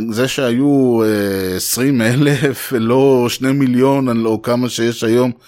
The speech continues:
זה אומר שמותר לתת להם לנהל, אה, אה, את ה-, חת-, את ה-, כל הנושא של חתונות וגירושין והדברים האלה, ו-, ומעמד הילד וכל העניין. זה, זה לא ברור לי מ-, מה היה הרעיון הגדול כבר אז. לכן אני אומר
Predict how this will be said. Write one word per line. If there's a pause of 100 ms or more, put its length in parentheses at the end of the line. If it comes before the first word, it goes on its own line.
(360)
זה
אומר
שמותר
לתת
להם
לנהל,
אה, (380)
אה,
את
ה-, (400)
חת-,
את
ה-,
כל
הנושא
של
חתונות
וגירושין
והדברים
האלה, (100)
ו-, (580)
ומעמד
הילד
וכל
העניין.
זה,
זה
לא
ברור
לי
מ-,
מה
היה
הרעיון
הגדול
כבר
אז.
לכן
אני
אומר